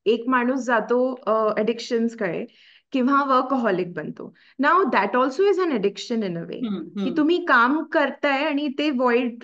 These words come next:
Speaker 1: fulfill करायचा प्रयत्न करताय. So हे आपण वे-, अ, डिफरंट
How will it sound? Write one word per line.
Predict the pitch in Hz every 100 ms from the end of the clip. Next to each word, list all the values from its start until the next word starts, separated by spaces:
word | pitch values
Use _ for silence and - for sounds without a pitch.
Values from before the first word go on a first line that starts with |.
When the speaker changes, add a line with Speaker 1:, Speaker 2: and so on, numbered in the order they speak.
| -
Speaker 1:
fulfill | 262 240 247 247
करायचा | 247 226 220
प्रयत्न | 240 262 262 226 190
करताय. | 175 - - - _ _ -
So | 381
हे | 370
आपण | 349 359 453 392 214
वे-, | 240 -
अ, | 214
डिफरंट | 202 240 247 330 415